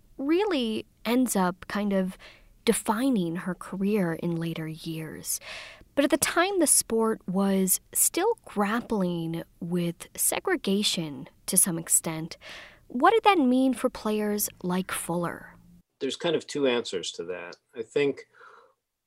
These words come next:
Speaker 2: when she first encountered bowling, probably around nineteen sixty, the American Bowling Congress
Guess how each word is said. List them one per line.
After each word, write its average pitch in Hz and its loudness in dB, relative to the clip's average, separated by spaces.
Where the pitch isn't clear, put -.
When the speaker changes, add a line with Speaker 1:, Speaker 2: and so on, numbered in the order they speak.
Speaker 2:
when 127 2
she 120 -2
first - -4
encountered 127 -2
bowling, 107 4
probably 135 2
around 113 6
nineteen 110 -2
sixty, 87 -6
the 127 -2
American 123 4
Bowling 113 6
Congress 101 -4